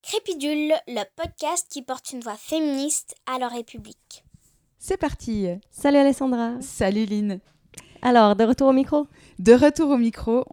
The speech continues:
Speaker 2: On avait une envie, en fait, qu'on a eue en même moment cette semaine de reprendre le micro. Et nous voilà. Euh, pas de, d'innovation dans l'espace public aujourd'hui. Cet,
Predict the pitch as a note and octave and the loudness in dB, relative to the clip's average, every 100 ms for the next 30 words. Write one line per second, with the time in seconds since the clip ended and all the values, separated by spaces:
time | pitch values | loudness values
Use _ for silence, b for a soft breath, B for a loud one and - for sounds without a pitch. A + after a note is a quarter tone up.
0 | - _ G3 G3+ G3 F#3+ G#3 G3+ A#3 C#4 | -18 _ -2 0 2 2 2 4 4 2
1 | A#3+ C4 A#3 G#3 A3+ - F#3+ F3 G3+ A3 | 0 -2 -2 -2 -6 -4 -2 -2 -2 -4
2 | - F3 F3 F#3 A#3 B3 G#3 G3+ G3+ - | -4 -4 0 2 2 2 0 -2 -4 -6
3 | G3+ - F#3 F3+ F#3+ F3 F3+ - G3+ G3 | -10 -8 -6 -4 -4 -4 -6 -6 -6 -6
4 | F#3 F3 - F3 G3 b b b - A3 | -4 -8 -10 -10 -10 b b b 0 2
5 | A3+ F#3 F3+ E3 G3+ b b b b - | 2 0 -4 -4 -10 b b b b -8
6 | F#3 F3+ - B3+ G#3+ A3 G3+ G3 F#3 A3+ | -6 -4 -4 -6 -4 -6 -4 -6 -6 -4
7 | A3+ G#3+ A3+ - A3+ G#3 F#3+ G#3+ A#3 A3+ | -4 -6 -8 -8 -6 -4 -4 -4 -8 -8
8 | - G#3+ G#3+ A3 G3 F#3 G3 F#3+ G#3+ C#4+ | -8 -8 -6 -6 -6 -6 -6 -6 -8 -8
9 | - | -10